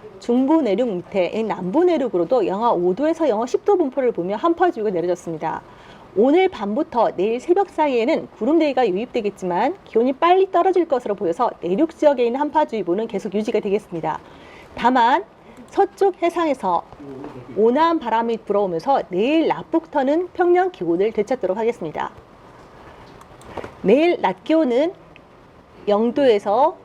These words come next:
한 오 도 분포의 기온 분포를 보이겠습니다. 다음은 우리나라에 영향을 주는 대륙 고기압의 상황을 보여주고 있는데요. 지금 내일은 북쪽으로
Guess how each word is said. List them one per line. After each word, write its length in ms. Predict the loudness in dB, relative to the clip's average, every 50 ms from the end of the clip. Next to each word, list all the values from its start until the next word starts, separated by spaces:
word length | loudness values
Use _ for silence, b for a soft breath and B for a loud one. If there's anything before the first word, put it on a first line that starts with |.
| -20 -20 -20 -8 -4
한 160 | -4 -2 -2
오 220 | -2 -2 -2 -2 -2
도 100 | -2 -2
분포의 540 | -2 -2 -4 -2 -2 -2 -2 -2 -4 -8 -12 -16 -20 -20 -20 -20 -20 -20 -20 -20 -20 -20 -20 -20 -6
기온 260 | 0 2 2 2 2
분포를 220 | -2 -4 -6 -4
보이겠습니다. 640 | -2 -2 -2 -2 -4 -6 -8 -10 -12 -10 -10 -10 -10 -14 -20 -20 -20 -20 -20 -20 -20 -20 -20 -20 -20 -20 -20 -20 -20 -20 -20 -20 -20 -20 -20 -20 -20 -20 -20 -20 B B B B B B B B -14 -6
다음은 540 | 0 4 4 4 4 4 4 2 2 0 -2 -8 -16 -20 -20 -20 -20 -12 -8
우리나라에 640 | -4 -2 0 2 4 4 4 4 4 2 2 2 0 -2 -8 -20 -20 -20 -16 -8 -4
영향을 500 | 0 0 0 0 0 -2 -2 0 0 0
주는 260 | -2 -2 -4 -6 -6 -6
대륙 340 | -4 -2 0 0 0 0
고기압의 960 | 0 -2 -4 -2 0 0 0 0 0 -2 0 0 0 2 2 2 2 0 -2 -6 -12 _ _ -20 -20 -20 -20 -20 -20 -20 -20 -20 -20 -20 -6
상황을 360 | -2 2 2 2 2 2 0
보여주고 400 | -2 -2 -2 -2 -2 -2 -2 -4
있는데요. 520 | -4 -4 -6 -6 -4 -2 0 0 -2 -2 -4 B B B B B B B B -18
지금 420 | -6 -4 -2 0 2 2 0 0 0
내일은 680 | 0 0 2 2 2 2 2 2 2 2 2 0 -4 -10 -18 -20 _ -12
북쪽으로 600 | -12 -12 -2 0 2 2 2 2 0 -2 -4